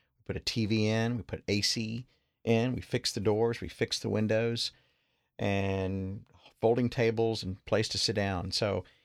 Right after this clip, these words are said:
from that, we go to the playground, we put in dog parks, we put in reserved parking, we put in lights, all the exterior lights, make sure those work. It's really not an amenity, it's what should be working.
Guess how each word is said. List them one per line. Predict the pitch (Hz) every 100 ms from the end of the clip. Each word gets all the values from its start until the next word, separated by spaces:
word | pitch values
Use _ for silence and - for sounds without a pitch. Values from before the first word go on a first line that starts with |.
| _ _ _ _
from | 107
that, | 101 113 127
we | 110
go | 104
to | 101
the | 82
playground, | - 110 113 117 123 131 117 -
we | 90 -
put | - 92
in | 82
dog | 98 107 -
parks, | - 135 135 - - -
we | 117
put | -
in | 85 90 -
reserved | 90 98 85
parking, | - 104 113 143 139 143 127 _ _ _
we | -
put | -
in | 87
lights, | 85 90 98 117 - - -
all | 98
the |
exterior | 90 - - 101 92
lights, | 90 101 107 - 104
make | 98
sure | - 92
those | 107 107
work. | 117 123 -
It's | - -
really | 92
not | 90
an | 87
amenity, | 90 156 147
it's | 113 -
what | 95
should | - 107
be | 92
working. | 90 147 151 107